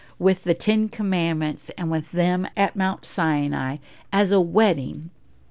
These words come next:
He points out, "I'll bring you out from under the yoke of the Egyptians.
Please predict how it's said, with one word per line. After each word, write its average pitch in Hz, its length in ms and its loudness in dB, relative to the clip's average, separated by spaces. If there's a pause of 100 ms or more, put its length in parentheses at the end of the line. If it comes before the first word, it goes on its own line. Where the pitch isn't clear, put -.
(560)
He 214 140 4
points 220 380 4
out, 175 180 12
"I'll 156 220 6
bring 180 480 8
you 220 160 8
out 202 240 10
from 185 180 0
under 175 320 4
the 165 120 2
yoke 170 300 4
of 156 120 0
the 156 160 2
Egyptians. 214 720 2